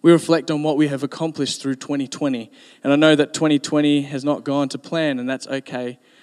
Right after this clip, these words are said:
There's, there's bad stuff there. There's some good stuff there. We enjoy time and energy with people that we have invested time and energy in this year. Some relationships you're spending with this Christmas are because you've invested of yourself this year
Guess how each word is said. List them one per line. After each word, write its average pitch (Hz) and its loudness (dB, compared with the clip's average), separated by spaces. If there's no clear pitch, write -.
There's, 127 -4
there's 127 -6
bad 147 2
stuff 135 -4
there. 135 -2
There's 123 -8
some 127 -2
good 120 -8
stuff - -14
there. - -14
We 175 2
enjoy 165 4
time 165 -2
and 143 -2
energy 147 2
with 135 -4
people 139 -2
that 135 0
we 147 4
have 143 -2
invested 135 -4
time 143 -4
and 135 -6
energy 139 -2
in 185 -4
this 127 -4
year. 110 -10
Some 165 2
relationships 160 4
you're 156 2
spending 156 0
with 131 0
this 135 -2
Christmas 151 -4
are 135 2
because 131 -4
you've 135 2
invested 131 -4
of 127 -2
yourself 139 -2
this - -4
year 131 0